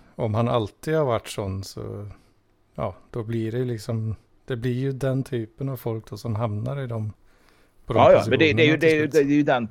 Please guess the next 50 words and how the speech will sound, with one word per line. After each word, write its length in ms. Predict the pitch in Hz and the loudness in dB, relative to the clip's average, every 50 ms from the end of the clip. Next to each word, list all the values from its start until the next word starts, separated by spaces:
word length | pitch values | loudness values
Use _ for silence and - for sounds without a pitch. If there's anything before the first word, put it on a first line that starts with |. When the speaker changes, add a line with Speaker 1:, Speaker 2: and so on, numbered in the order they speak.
| 110 - | -6 -2
Speaker 2:
det 100 | 110 131 | 0 2
är 40 | |
ju, 100 | 131 143 | 2 2
det 300 | 135 131 123 - 113 127 | 2 0 0 0 0 0
är 20 | 127 | 0
ju 80 | 147 | 0
han 260 | 147 135 123 123 123 117 | 0 0 0 0 0 -4
som 160 | - 135 127 | -6 -6 -6
ska 120 | - 131 113 | -2 -2 0
ha 240 | 120 123 143 151 | 0 2 2 2
den. 200 | 127 107 92 92 - | 2 2 0 0 0
Jag 260 | 117 127 139 143 143 | 2 4 6 6 4
ska 120 | - 139 | 4 0
inte 140 | 117 110 - | -2 -2 -2
ha 120 | 76 76 78 | -8 -8 -8
hans 160 | 71 - - | -10 -10 -12
position. 440 | - - - - - - 69 71 80 | -16 -16 -14 -12 -12 -12 -10 -4 0
Jag 80 | 98 | 2
hade 140 | 104 107 104 | 2 2 2
ju 60 | 101 95 | 0 -2
inte 140 | - - | -4 -6
gjort 160 | 71 60 - 71 | -8 -10 -10 -10
ett 100 | - - | -10 -10
bra 200 | - 64 62 71 | -10 -10 -8 -8
jobb, 340 | 71 92 87 85 80 - - | -4 -4 -4 -4 -6 -10 -16
liksom. 300 | - - - - - - - - - - - - - | -18 -18 -16 -16 -16 -16 -16 -18 -20 -20 -20 -14 -6
Speaker 1:
<laughs> 100 | - 170 - - - 180 - - - 190 - - - 151 139 117 117 117 - _ _ _ - - - - | -2 -2 -2 -2 -2 -4 -4 -4 -4 -6 -6 -6 -10 -14 -12 -10 -12 -12 -14 _ _ _ -20 -20 -8 0
Speaker 2:
Har 120 | - 139 | 4 6
du 60 | 139 151 | 6 6
inte 140 | 143 - | 6 4
gått 220 | 101 127 123 127 - | 4 2 2 4 4
igenom 360 | 147 147 120 107 104 135 151 | 4 6 6 6 4 2 2
de 120 | 151 139 | 2 2
här 100 | 123 110 | 2 2
mejlen? 340 | 104 101 95 87 78 78 87 | 4 2 2 0 0 -2 -2
Har 80 | 98 113 | 0 0
du 60 | 131 | 0
inte 120 | - - | -2 -4
svarat 460 | 87 - - 135 139 123 104 101 98 - | -6 0 4 6 8 8 8 6 4 4
på 80 | - | 2
det? 80 | 151 - - | -2 0 0
Nej, 120 | - 160 | -2 -2
men 120 | 147 143 139 | 0 0 0
vad 120 | 139 123 | 0 0
fan, 200 | - - 135 117 | 0 2 0 2
det 40 | 107 | 2
har 60 | 113 | 2
ju 60 | 123 | 2
varit 220 | 117 113 113 107 92 | 4 4 4 4 4
helg. 480 | - - - 170 165 107 67 69 73 | 2 4 2 2 2 0 -4 -8 -12